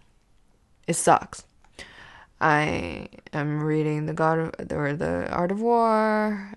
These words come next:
and it's kind of, it's bad. Yeah, it's hard for a book to maintain its relevancy, relev-, relev-,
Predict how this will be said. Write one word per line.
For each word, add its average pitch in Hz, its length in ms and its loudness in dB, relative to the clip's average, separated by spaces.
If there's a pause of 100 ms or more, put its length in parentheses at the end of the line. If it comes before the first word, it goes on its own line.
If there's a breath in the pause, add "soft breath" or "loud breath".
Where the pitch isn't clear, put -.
and 175 200 2
it's - 540 -4
kind 190 260 0
of, 214 200 2
it's 185 160 -2
bad. 185 720 6 (920 loud breath)
Yeah, 165 400 6 (120)
it's 180 160 0
hard 185 720 10
for 170 300 4
a 160 140 2
book 156 420 0
to 156 520 -2
maintain 156 460 -2
its 160 120 0
relevancy, 156 760 -2
relev-, 160 480 -4 (180)
relev-, 175 440 -4